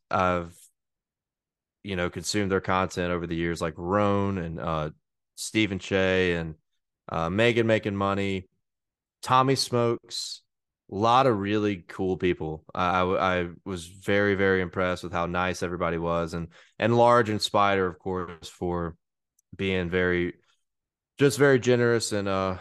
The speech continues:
appreciate the hospitality. They had a, a really, really fun weekend with the opening of that bar.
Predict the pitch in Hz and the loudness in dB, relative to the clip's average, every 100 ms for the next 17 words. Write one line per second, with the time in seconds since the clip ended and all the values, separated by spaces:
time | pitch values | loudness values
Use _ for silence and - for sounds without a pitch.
0 | - - 120 113 107 104 107 104 95 101 | -10 -4 -2 0 0 2 2 0 -2 0
1 | 95 95 95 98 101 98 92 87 - - | 2 2 0 0 0 0 -2 -4 -6 -6
2 | 95 101 101 95 95 92 92 87 90 87 | -2 0 0 0 0 -2 -2 -2 -4 -4
3 | 90 87 87 87 87 87 82 82 82 87 | -4 -2 -2 -2 -4 -6 -4 -4 -4 0
4 | 85 85 80 | 2 2 0